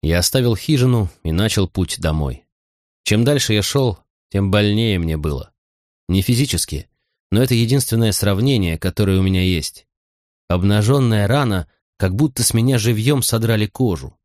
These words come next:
Это было хуже, чем когда Барич отнял у меня востроноса, потому что теперь я сделал это сам.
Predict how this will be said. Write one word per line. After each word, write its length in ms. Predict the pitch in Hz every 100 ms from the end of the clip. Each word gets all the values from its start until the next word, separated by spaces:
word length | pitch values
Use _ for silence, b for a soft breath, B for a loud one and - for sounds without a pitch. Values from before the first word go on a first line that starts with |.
| _ _ _ _ _ _
Это 180 | - 98
было 200 | 110 113
хуже, 340 | 101 170 156 120
чем 160 | 98
когда 260 | 92 92 98
Барич 500 | 90 117 107 - - _ -
отнял 340 | 147 131 120
у 60 | 113
меня 240 | 110 113
востроноса, 840 | 101 101 - 113 127 110 - 67 - _ _ _ -
потому 300 | 92 92 95
что 140 | 95
теперь 300 | 92 117 123
я 100 | 104
сделал 320 | 80 85 80
это 140 | 85 90
сам. 400 | - 110 62